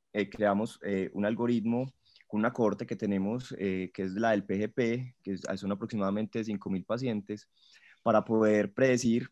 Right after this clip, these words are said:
el riesgo que, que tienen, eh, nuestros pacientes de llega-, de llegar a una, a una hospitalización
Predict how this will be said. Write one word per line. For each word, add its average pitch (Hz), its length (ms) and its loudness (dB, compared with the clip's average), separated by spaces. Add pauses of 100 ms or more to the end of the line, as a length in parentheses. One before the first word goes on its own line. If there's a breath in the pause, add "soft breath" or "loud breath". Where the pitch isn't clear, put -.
el 101 180 0
riesgo 110 320 0
que, 104 440 0
que - 120 -6
tienen, 113 500 0
eh, 92 640 2
nuestros 101 300 -4
pacientes 101 340 -2
de 113 140 -2
llega-, 95 340 0
de 98 140 -4
llegar 95 240 -2
a 101 40 0
una, 113 100 0
a - 320 -8
una 101 100 0
hospitalización 98 880 -4